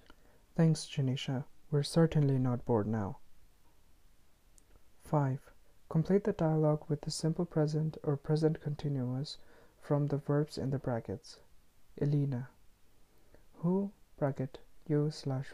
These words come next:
phone?" Sanjay. "Sarita. The film, bracket, start in five minutes. She, bracket, never slash arrive on time."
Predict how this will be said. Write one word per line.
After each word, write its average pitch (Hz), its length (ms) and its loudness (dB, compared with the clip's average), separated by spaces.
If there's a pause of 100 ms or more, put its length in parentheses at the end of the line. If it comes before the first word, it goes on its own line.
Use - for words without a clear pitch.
(120)
phone?" 123 300 -2 (1120)
Sanjay. 139 540 -4 (560)
"Sarita. 151 640 0 (800)
The 147 100 0
film, 175 460 0 (520)
bracket, 139 520 -4
start - 680 -2 (220)
in 143 100 -2
five 139 340 0
minutes. 117 460 -6 (460)
She, 160 460 -2 (540)
bracket, 131 400 -6 (180)
never 151 440 -2
slash - 500 -6
arrive 135 420 -2 (160)
on 143 80 -4
time." 127 380 -8